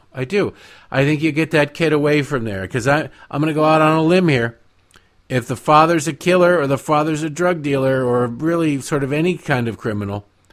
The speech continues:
probably not a super good dad. I know in the movies we have these characters who are like, "Yes, he's a violent goon and he's out stealing every day," but he comes home and he loves his kids.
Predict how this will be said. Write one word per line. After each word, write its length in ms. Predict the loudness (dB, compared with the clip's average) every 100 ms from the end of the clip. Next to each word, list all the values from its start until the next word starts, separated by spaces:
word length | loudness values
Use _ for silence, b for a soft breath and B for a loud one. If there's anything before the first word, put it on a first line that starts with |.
| _ _ _ _ _ _ _ 0
probably 280 | 4 4 4
not 200 | 0 -2
a 40 |
super 320 | -6 -6 -6
good 300 | -8 -8 -6
dad. 320 | -4 -2 -4
I 100 | -4
know 240 | 0 2 4
in 80 | 2
the 60 |
movies 500 | 2 2 2 0 -2
we 140 | 0 0
have 240 | 2 0
these 240 | -2 -6
characters 580 | -6 -4 -4 -4 -6 -8
who 80 | -8
are 40 |
like, 220 | -8 -10 -12 B B B B
"Yes, 580 | 2 4 6 4 2
he's 180 | -2 -2
a 80 | -2
violent 580 | 0 2 4 2 0 -4
goon 460 | -2 0 0 0
and 160 | -2 -2
he's 160 | -2 2
out 240 | 2 0
stealing 520 | -4 -4 -2 0 0
every 180 | -2 -4
day," 100 | -8 -8
but 180 | -2 -2
he 80 | -4
comes 280 | -6 -6
home 200 | -4 -4
and 80 | -4
he 120 | -8
loves 420 | -10 -10 -10 -10 -12
his 220 | -12 -12
kids. 500 | -12 -14 -14 -18